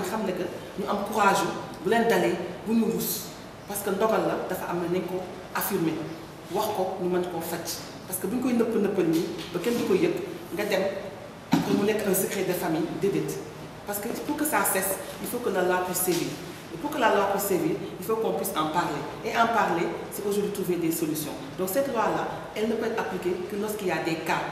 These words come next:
et des cas révélés. Parce que les cas cachés, État mënu ko jël, justice mënu ko jël. Et, et je pense que, ci li ma yaakaar, cette volonté de l'État-là de sévir,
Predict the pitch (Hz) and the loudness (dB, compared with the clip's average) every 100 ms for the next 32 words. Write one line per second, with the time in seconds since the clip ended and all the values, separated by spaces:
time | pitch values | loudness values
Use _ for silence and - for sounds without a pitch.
0 | - - 226 226 226 226 240 - - 185 | -8 -6 -4 -2 0 2 0 -2 -4 0
1 | 190 175 151 - - - - 190 226 247 | 2 2 0 -4 -8 -10 -8 -4 -2 0
2 | 277 - 202 175 - - - - - 208 | 0 2 0 0 -4 -6 -12 -14 -4 2
3 | 208 208 185 175 156 180 - - - - | 4 4 2 0 0 0 -2 -6 -8 -6
4 | 175 165 165 151 - - - - - - | -4 -4 -4 -6 -6 -10 -12 -14 -14 -8
5 | 180 185 185 180 220 240 - - 196 180 | -4 0 2 2 2 2 2 0 0 2
6 | 175 170 170 165 240 247 254 220 196 - | 2 2 0 -2 -2 0 2 4 2 2
7 | 156 - - - - - 220 226 254 208 | 0 -2 -6 -10 -8 -6 -4 -2 0 0
8 | 196 202 196 180 180 - - - - 180 | 2 2 2 2 2 0 -2 -6 0 0
9 | 196 180 156 | 2 2 2